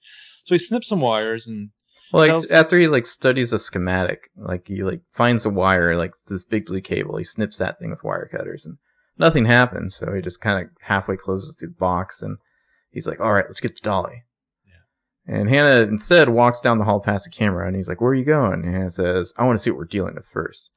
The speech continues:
Speaker 1: I love that, like, Caleb, like, he's with Spencer and Hannah. He's trying to take charge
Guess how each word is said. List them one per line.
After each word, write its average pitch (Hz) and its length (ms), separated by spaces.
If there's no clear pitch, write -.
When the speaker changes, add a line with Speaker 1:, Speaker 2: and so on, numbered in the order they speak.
Speaker 1:
I 208 80
love 320 240
that, 311 140
like, 233 200
Caleb, 208 380
like, 180 160
he's 196 440
with 190 160
Spencer 254 320
and 202 220
Hannah. 127 240
He's 254 220
trying 254 240
to 285 80
take 151 240
charge 131 400